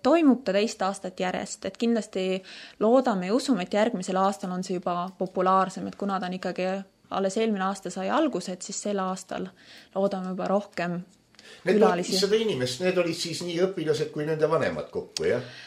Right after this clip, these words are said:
Speaker 1: Äh, jah, erinevates vanustes, äh, külalised olid siis noored, olid juba vanemad, kes, äh,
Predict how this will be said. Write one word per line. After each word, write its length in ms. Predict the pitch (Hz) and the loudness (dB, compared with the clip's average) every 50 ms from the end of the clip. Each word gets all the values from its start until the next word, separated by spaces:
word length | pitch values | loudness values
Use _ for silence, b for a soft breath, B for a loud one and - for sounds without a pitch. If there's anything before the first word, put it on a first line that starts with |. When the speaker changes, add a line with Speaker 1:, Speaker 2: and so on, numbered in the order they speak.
| B B B B B B - | B B B B B B -4
Speaker 1:
Äh, 220 | 208 196 196 202 202 208 | -2 0 2 2 4 6
jah, 220 | 277 339 381 370 277 | 6 6 6 6 4
erinevates 720 | 269 285 339 381 359 311 277 247 240 233 - 233 233 226 | 4 6 6 8 8 8 6 6 4 4 2 -2 0 2
vanustes, 760 | 247 254 269 277 277 254 277 - - - - 202 208 208 - - | 4 6 8 8 6 4 2 -2 -8 -2 0 0 0 0 -2 -2
äh, 320 | 208 202 196 202 202 202 208 202 - - | 0 2 2 4 4 2 0 -2 -2 2
külalised 560 | - 392 349 311 285 277 277 285 262 254 - | 6 8 8 8 6 4 2 2 0 0 0
olid 300 | 233 220 226 220 214 - | 0 2 2 2 0 -2
siis 160 | - 202 - - 214 | -6 -6 -4 0 2
noored, 480 | 233 262 277 277 277 254 247 247 - - - - - _ - 226 | 4 4 4 6 4 4 2 2 -2 -10 -16 -16 -16 _ -8 -4
olid 300 | 214 214 220 214 202 196 | -2 0 0 0 0 -2
juba 160 | 185 190 185 180 | -2 -2 -4 -2
vanemad, 480 | 196 233 302 302 277 247 247 240 247 - | 0 0 2 4 6 6 6 4 2 -2
kes, 180 | - 196 - - - - - | -6 -8 -8 -8 -8 -8 -6
äh, 380 | 196 98 - - - 202 202 196 | -6 -6 -4 -4 -4 -4 -6 -8